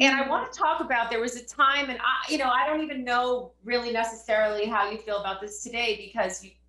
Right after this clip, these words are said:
Speaker 1: you did talk about, "Can't we just be singers? Can't we just be people? Can't we just show up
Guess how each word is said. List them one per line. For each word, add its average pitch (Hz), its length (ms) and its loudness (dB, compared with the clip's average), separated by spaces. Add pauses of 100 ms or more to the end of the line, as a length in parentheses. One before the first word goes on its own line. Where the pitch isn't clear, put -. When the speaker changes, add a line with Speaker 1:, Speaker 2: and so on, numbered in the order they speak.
(120)
Speaker 1:
you 196 180 -6
did 226 240 -6
talk 208 220 4
about, 185 260 -4
"Can't 202 180 -4
we 208 60 -8
just 190 240 -14
be 196 140 -16
singers? 170 500 -6
Can't 202 160 -2
we 202 80 -10
just 196 240 -14
be 196 180 -18
people? 277 440 -8
Can't 208 160 -6
we 202 80 -14
just 202 280 -12
show 190 240 0
up 180 340 -2